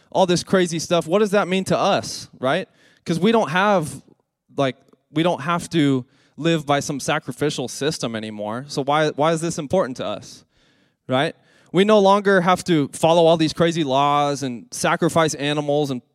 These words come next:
put animal blood and burn it to please God and get forgiveness of our sins, right? He gave us Jesus. So, so why is this important? It's important because we still have a choice to make.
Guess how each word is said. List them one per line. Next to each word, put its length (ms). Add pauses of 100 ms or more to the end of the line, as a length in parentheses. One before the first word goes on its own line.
(240)
put 300
animal 320
blood 680
and 140
burn 240
it 180
to 140
please 440
God 280
and 100
get 140
forgiveness 440
of 80
our 120
sins, 360
right? 300 (360)
He 120
gave 180
us 140
Jesus. 680
So, 300
so 140
why 200
is 120
this 160
important? 580 (840)
It's 160
important 680 (160)
because 300
we 120
still 360
have 160
a 60
choice 360
to 80
make. 300